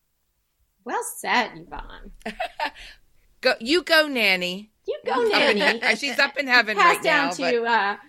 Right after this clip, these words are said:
Speaker 2: yeah.
Speaker 1: godchild of a coal miner. Perfect. Coal miner,
Speaker 2: Yes.
Speaker 1: godchild. I love it.
Speaker 2: Yeah.
Speaker 1: I
Speaker 2: Yep.
Speaker 1: didn't know that about your grandma. Wow.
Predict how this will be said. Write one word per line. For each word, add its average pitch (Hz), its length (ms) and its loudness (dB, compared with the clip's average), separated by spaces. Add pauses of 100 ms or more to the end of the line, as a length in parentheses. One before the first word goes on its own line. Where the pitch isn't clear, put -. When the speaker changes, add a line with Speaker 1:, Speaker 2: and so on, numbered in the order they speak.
(280)
Speaker 2:
yeah. 180 640 -6
Speaker 1:
godchild 262 640 2
of 202 140 -6
a 208 180 -2
coal 240 320 -4
miner. 202 480 -8 (240)
Perfect. 285 600 -2
Coal 254 180 -4
miner, 262 300 0
Speaker 2:
Yes. 190 100 0
Speaker 1:
godchild. 214 640 -4
I 226 60 -6
love 214 240 -4
it. - 160 -8 (500)
Speaker 2:
Yeah. 381 60 -2
Speaker 1:
I - 0 -
Speaker 2:
Yep. 403 100 4
Speaker 1:
didn't 311 140 2
know 214 160 0
that 208 160 2
about 202 220 -2
your 202 120 -4
grandma. 226 500 -4
Wow. 302 800 -4